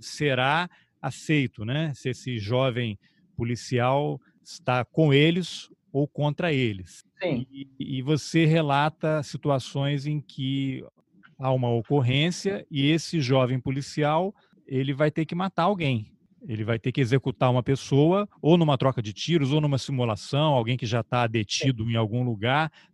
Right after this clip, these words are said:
Speaker 1: pra
Speaker 2: Sim.
Speaker 1: os colegas saberem se ele será aceito ou não. É isso mesmo que acontece?
Speaker 2: É isso mesmo, baseado em relatos de policiais que se tornaram assassinos. Desde o primeiro momento que ele entra,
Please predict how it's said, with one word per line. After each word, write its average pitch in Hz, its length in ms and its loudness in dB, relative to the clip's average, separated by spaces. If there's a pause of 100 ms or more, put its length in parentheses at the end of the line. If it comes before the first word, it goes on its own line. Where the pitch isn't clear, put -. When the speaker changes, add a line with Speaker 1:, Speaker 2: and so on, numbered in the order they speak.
(100)
Speaker 1:
pra 143 340 4
Speaker 2:
Sim. 139 100 -6
Speaker 1:
os 120 80 -4
colegas 139 360 4
saberem 139 300 2
se 131 120 -4
ele 143 120 -2
será 143 520 0 (420)
aceito 143 440 -2
ou 139 60 0
não. 107 360 -4
É 131 100 0
isso 175 260 2
mesmo 139 260 2
que 135 80 -4
acontece? 120 500 -4 (260)
Speaker 2:
É 202 180 4
isso - 300 -4
mesmo, 160 280 0 (140)
baseado 165 840 2
em 185 140 -2
relatos 156 640 0 (160)
de 220 140 4
policiais 180 760 2
que - 120 -10
se - 180 -14
tornaram 170 400 2
assassinos. 220 720 -2
Desde 277 520 10
o 226 60 4
primeiro 247 460 2
momento 185 500 2
que - 100 -6
ele 151 200 4
entra, 196 340 0